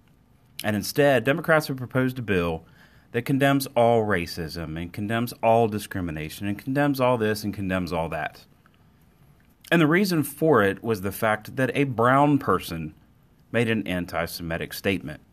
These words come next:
a racist statement, actually several of them. And we can't have that being focused on, can we?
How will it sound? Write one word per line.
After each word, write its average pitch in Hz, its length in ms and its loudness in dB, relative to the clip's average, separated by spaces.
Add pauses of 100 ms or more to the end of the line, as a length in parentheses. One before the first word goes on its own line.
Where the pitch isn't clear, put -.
(100)
a 147 100 2
racist 120 580 0
statement, 139 580 -4
actually 107 280 -4
several 101 500 0
of 78 100 -10
them. 67 160 -14 (1200)
And 131 100 6
we 139 60 6
can't 147 260 4
have 139 220 2
that 143 200 6
being 131 200 4
focused 120 340 0
on, 85 180 -2
can 85 280 -2
we? 52 160 -12